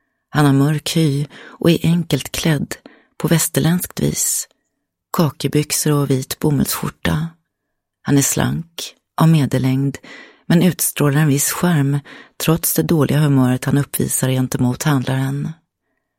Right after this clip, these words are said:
Hans höga panna, markerade kindben och raka näsa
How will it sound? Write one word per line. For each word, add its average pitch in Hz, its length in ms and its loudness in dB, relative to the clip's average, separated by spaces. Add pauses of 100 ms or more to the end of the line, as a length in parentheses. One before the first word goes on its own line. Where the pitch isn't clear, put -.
(360)
Hans - 260 0
höga 131 280 0
panna, 143 480 -2 (460)
markerade 139 640 0
kindben 143 680 2
och 139 120 0
raka 143 360 0
näsa 147 540 0